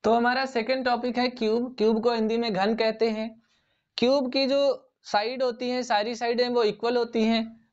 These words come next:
तो उसे ए से रिप्रेजेंट करा जाता है। इसका लेंथ ए, ब्रेथ ए, हाइट ए, ठीक है। तो इसमें क्या होगा कि जो टोटल सरफेस एरिया होगा टीएसए of a cube, वो होगा सिक्स ए स्क्वायर, ठीक है।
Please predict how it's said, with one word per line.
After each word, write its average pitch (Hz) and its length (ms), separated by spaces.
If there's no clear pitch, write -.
तो 226 80
उसे 233 300
ए 214 140
से 220 140
रिप्रेजेंट 233 500
करा 233 220
जाता 220 300
है। 214 120
इसका 208 240
लेंथ 220 320
ए, 233 380
ब्रेथ 190 460
ए, 120 160
हाइट 208 400
ए, 240 240
ठीक 185 220
है। 240 80
तो 233 140
इसमें 254 320
क्या 269 120
होगा 254 300
कि 277 200
जो 226 140
टोटल 226 400
सरफेस 247 380
एरिया 240 240
होगा 196 260
टीएसए 220 460
of 220 200
a 226 100
cube, 147 360
वो 208 180
होगा 254 320
सिक्स 254 380
ए 226 420
स्क्वायर, 117 560
ठीक 202 180
है। 262 220